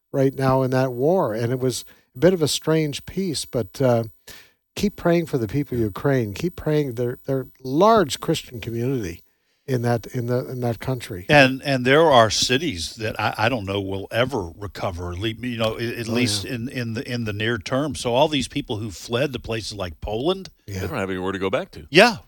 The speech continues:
Speaker 2: Where, uh, th-, th-, I wanna go home. Well, there is no home.
Speaker 1: No.
Speaker 2: So do they just,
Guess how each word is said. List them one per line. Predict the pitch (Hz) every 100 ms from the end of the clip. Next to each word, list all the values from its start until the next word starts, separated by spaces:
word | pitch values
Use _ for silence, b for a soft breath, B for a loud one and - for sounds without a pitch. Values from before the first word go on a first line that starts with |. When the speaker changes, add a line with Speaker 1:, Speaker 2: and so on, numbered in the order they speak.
| _
Speaker 2:
Where, | 123 160 139
uh, |
th-, | 156 139 - 131
th-, | - 131
I | 120
wanna | 120 139
go | 135 135
home. | 135 208 147
Well, | 107 123
there | 123 143
is | 220 214
no | 160
home. | 101 85 - _ 101
Speaker 1:
No. | 95 82 _ _
Speaker 2:
So | - 139
do | 120 127
they | 120 113
just, | 120 -